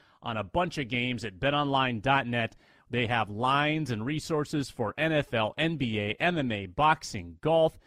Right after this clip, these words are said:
and live betting and up-to-the-minute scores as well. Head to bet online dot net or use your mobile device to learn more. Bet Online, where the game starts. And another quick reminder,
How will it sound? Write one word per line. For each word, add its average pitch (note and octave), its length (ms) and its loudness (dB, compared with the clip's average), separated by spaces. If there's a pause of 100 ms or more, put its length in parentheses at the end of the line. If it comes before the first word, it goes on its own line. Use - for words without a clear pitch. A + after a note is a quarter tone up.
(240)
and G2 200 -8
live D3 300 4
betting C3+ 300 0
and A2 100 -2
up-to-the-minute A#2+ 480 -4
scores A#2+ 440 -2 (100)
as A#2 240 -2
well. G2+ 300 0
Head C3+ 240 -2
to B2+ 60 -4
bet C3 140 0
online C#3 380 0
dot B2+ 240 2
net C3 240 -4
or A2+ 100 -8
use A2+ 300 -4
your G#2 120 -4
mobile C#3 300 0
device F#3 460 4
to - 160 -8
learn G#2+ 340 -4
more. C3 380 -2 (320)
Bet D3+ 300 2
Online, G#3+ 560 0 (180)
where C3 540 -4 (100)
the C3+ 100 -2
game C#3 420 -2 (120)
starts. - 580 2 (320)
And A2+ 140 -4
another D3+ 240 0
quick - 240 -4
reminder, D3+ 480 0